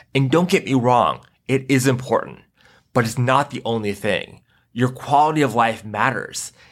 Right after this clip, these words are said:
and you have to be able to enjoy life, enjoy food, enjoy exercise, enjoy activities, even if that means not having perfect blood sugars all the time,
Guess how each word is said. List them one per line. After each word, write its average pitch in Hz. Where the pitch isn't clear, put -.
and 127
you 127
have 143
to 156
be 135
able 127
to 123
enjoy 117
life, 101
enjoy 113
food, 117
enjoy 98
exercise, 90
enjoy 123
activities, 131
even 180
if 165
that 139
means 120
not 113
having 107
perfect 104
blood 95
sugars 92
all 85
the -
time, -